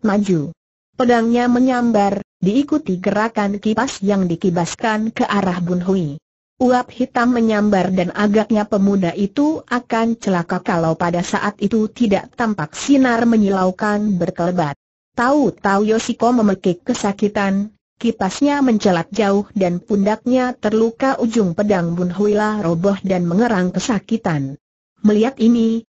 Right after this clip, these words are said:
kagetlah Bun Hui. Kini dia merasa yakin bahwa diam-diam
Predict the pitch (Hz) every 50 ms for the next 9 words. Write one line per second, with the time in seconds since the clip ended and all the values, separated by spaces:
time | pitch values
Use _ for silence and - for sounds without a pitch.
0 | _ _ - 214 220 233 254 269 - 233 233 226 - - - 196 208 226 247 247
1 | 226 196 165 143 139 170 _ _ _ _ _ _ _ - - 247 247 247 254 269
2 | 240 220 208 208 226 254 240 202 190 180 175 175 - - 247 247 254 254 226 226
3 | - 214 208 208 226 247 247 - _ _ _ _ - 185 190 180 - 226 233 269
4 | 294 254 269 254 247 226 220 214 233 233 208 208 226 247 247 247 254 262